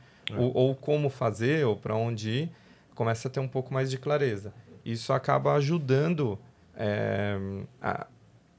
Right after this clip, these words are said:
Speaker 2: de uma certa forma, às vezes tinha o Fernando tentando tirar o Great Place to Work, o Carlos tentando fazer um comitê de sustentabilidade e eu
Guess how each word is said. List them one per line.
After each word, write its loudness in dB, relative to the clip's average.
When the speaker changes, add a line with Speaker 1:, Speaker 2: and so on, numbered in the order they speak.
Speaker 2:
de -2
uma 4
certa 0
forma, 2
às 0
vezes -2
tinha 0
o 2
Fernando 0
tentando -2
tirar -2
o 0
Great 0
Place -4
to -4
Work, 2
o -4
Carlos 0
tentando -2
fazer -2
um -2
comitê -2
de -12
sustentabilidade 0
e 0
eu 4